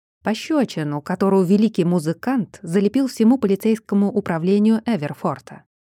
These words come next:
Немая сцена, возникшая в зале для вскрытия,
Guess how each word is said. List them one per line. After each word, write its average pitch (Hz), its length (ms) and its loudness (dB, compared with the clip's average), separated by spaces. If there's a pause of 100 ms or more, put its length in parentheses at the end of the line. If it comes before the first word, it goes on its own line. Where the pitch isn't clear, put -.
(580)
Немая 151 300 -2
сцена, 214 640 -6 (160)
возникшая 202 540 -2
в - 20 -6
зале 170 340 -4
для 165 180 -4
вскрытия, - 680 -14